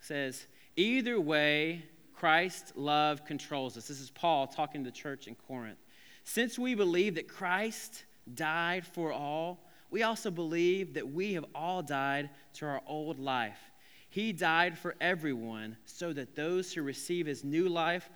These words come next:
will no longer live for hi-, themselves." Now, if you're a, a, a circler or a,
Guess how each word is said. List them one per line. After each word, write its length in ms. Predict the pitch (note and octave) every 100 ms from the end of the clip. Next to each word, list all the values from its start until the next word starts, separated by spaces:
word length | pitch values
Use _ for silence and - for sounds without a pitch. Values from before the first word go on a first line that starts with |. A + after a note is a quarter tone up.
| - - -
will 180 | D3+ D3+
no 380 | C#3+ D3+ F#3 G#3+
longer 720 | G3 F3 F#3+ F#3 G3 G3 F#3+ - -
live 560 | D3+ F3 E3+ E3+ - - -
for 160 | D#3
hi-, 160 | D3 D3 -
themselves." 960 | C3 D3 C#3 - C3+ A2+ F2+ - - - - - - -
Now, 120 | C#3
if 120 | C#3+ F3
you're 200 | G3 E3+
a, 400 | C#3 C#3 B2+ F2
a, 40 |
a 20 | A#2+
circler 480 | - G#3 G#3 G3+
or 160 | G3+ D3+
a, 240 | C3 B2